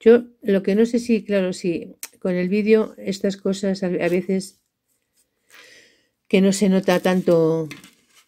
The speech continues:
Mira, en este caso estoy mezclando pigmentos y pintura acrílica. Estoy cogiendo el blanco. ¿Por qué estoy cogiendo el blanco sin, sin echar pegamento? Porque como tengo pintura acrílica, ya lleva una consistencia que me va a coger el blanco de la,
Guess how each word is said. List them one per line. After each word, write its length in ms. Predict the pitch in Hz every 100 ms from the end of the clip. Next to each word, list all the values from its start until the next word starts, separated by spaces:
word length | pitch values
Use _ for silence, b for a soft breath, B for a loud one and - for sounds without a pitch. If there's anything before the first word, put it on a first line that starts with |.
| _ -
Mira, 140 | 190
en 60 | 185
este 200 | 226 269
caso 160 | 277 254
estoy 160 | 247
mezclando 540 | 240 220 240 240 226 240
pigmentos 760 | 208 180 220 220 208 233 - - -
y 120 | - 180
pintura 340 | 175 170 165
acrílica. 580 | 151 233 254 180 147 151 _ _ _ _ _ _ _ _ -
Estoy 180 | - -
cogiendo 240 | 185 196 196
el 120 | 175
blanco. 400 | 170 165 156 151 b b
¿Por 140 | - 180
qué 80 | 240
estoy 200 | 269 254
cogiendo 240 | 247 254
el 80 | 240
blanco 320 | 240 240 240
sin, 260 | 220 233 -
sin 140 | 220
echar 260 | 208 202 196
pegamento? 500 | 202 208 226 202 202
Porque 600 | - 165 180 175 - _
como 220 | _ 170 175
tengo 240 | 233 262
pintura 360 | 254 240 240 220
acrílica, 640 | 220 240 226 202 214 233 B B B
ya 220 | 190 214
lleva 420 | 190 214 170 139
una 260 | - 196 202
consistencia 680 | 226 202 196 226 220 233 214
que 180 | 202 202
me 220 | - 180
va 60 |
a 80 | 190
coger 400 | 202 190 202 196
el 140 | 185 165
blanco 380 | 180 185 190 196
de 160 | 180
la, 680 | 160 151 147 139 135 131 147